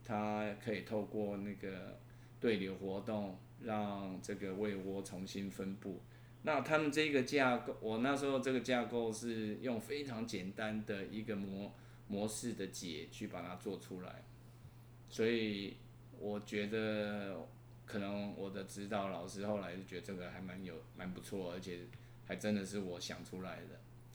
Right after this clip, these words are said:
那在我三年级的时候，这个东西已经都做差不多了，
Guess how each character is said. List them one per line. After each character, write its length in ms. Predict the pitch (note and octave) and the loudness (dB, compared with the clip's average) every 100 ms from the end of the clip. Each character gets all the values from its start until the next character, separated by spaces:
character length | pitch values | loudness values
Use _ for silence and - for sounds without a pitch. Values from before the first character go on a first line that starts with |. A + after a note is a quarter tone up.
| - - - | -18 -18 -4
那 800 | A#2+ A2+ A2 G#2+ G#2 G2+ G2 F#2 - - - - - | 2 4 4 4 2 2 0 -2 -6 -12 -16 -16 2
在 200 | C#3+ C3 | 6 8
我 340 | A2 G#2+ G#2 - | 8 4 2 -8
三 340 | - C#3 C#3+ | -2 6 8
年 240 | C#3+ B2+ C3 | 10 8 6
级 220 | C3 G2 | 2 -2
的 160 | F#2+ F#2+ | -2 -4
时 240 | - G2 | -4 -2
候， 580 | A2 A2+ G#2+ G2 F2+ - - | 0 2 2 2 -4 -8 -4
这 120 | C3 | 0
个 120 | A#2 | 0
东 200 | A2 A2 | 2 0
西 220 | G#2+ A#2+ G#2 | 0 -2 -2
已 80 | |
经 640 | F2+ G2 G2+ G2+ G2+ G2+ G2+ | -2 -4 -4 -2 -2 -2 -2
都 240 | G2+ G2 | -2 -4
做 240 | G2 G2 - - | -2 -4 -4 -8
差 160 | - F#2 | -6 -6
不 120 | - | -4
多 220 | G2 F#2+ | -2 -2
了， 240 | F2 - | -2 -6